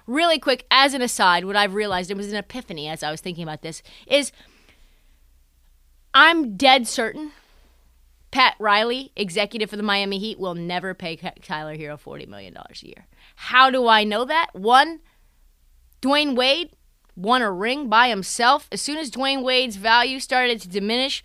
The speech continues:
Pat Riley told him, "Don't let the door hit you where the good Lord switch, split you." He didn't pay him. He's like, "I don't care that you were underpaid when you won us a ring. You're no longer valuable to us, Dwayne." That's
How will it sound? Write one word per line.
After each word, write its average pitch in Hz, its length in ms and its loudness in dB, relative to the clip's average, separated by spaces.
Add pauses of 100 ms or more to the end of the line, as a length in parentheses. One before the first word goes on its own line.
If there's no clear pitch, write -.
(140)
Pat 240 240 4
Riley 233 300 2
told 233 280 -2
him, 214 200 -4 (240)
"Don't 262 200 2
let 277 200 0
the 247 80 -6
door 269 280 2
hit 294 280 -4
you 370 140 0 (160)
where 220 140 -2
the 196 80 -6
good 233 240 0
Lord 233 240 0
switch, - 400 -8
split - 380 -10
you." - 80 -16 (1500)
He 359 240 6
didn't 370 320 2
pay 359 120 8
him. 339 140 2 (160)
He's 359 160 -2
like, 339 100 2
"I 311 120 6
don't 381 240 4
care 339 420 4
that 269 140 -6
you 294 100 -4
were 294 160 0
underpaid 277 720 2
when 269 160 2
you 247 100 2
won 269 180 0
us 262 140 -6
a 240 60 -4
ring. 196 320 -4 (440)
You're 240 160 0
no 277 240 6
longer 277 400 6
valuable 247 460 4
to - 340 -8
us, 175 300 0
Dwayne." 147 360 -10 (1300)
That's 285 240 2